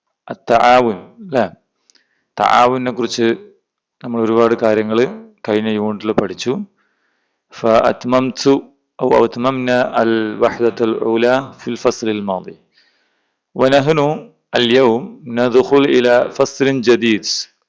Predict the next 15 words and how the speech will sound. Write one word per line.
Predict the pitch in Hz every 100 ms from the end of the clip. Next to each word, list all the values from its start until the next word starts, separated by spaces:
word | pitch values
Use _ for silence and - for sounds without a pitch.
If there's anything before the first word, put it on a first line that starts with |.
| _ 110
الفصل، | 107 - 123 - 123 131 196 _ _ _ _ _ _
فصل | - 120 - 127 123 117 - _ _
هو، | - 117 120 110 - _ _ _ _ _ _ -
آه، | 104 104
الوحدة | 117 117 110 107 110
الثانية. | 104 - 95 87 87 - - - _ _ _ _ _
ماذا؟ | 117 113 107 - - _ _ - _ _ _ _
إذا | 120 123
നമ്മൾ | 117 117 143 214 - - -
الوحدة | 120 120 139 120 135 135 -
الثانية. | 120 - 127 123 113 101
ماذا؟ | 104 120 117 110 90 113
രണ്ടാമത്തെ | 110 113 127 127 127 147 147 165
യൂണിറ്റിലേക്ക് | 123 113 110 107 113 104 98 123 147 - _ _ _ _ _ _ _ _
പ്രവേശിക്കുകയാണ്. | 113 104 101 - 98 123 101 113 185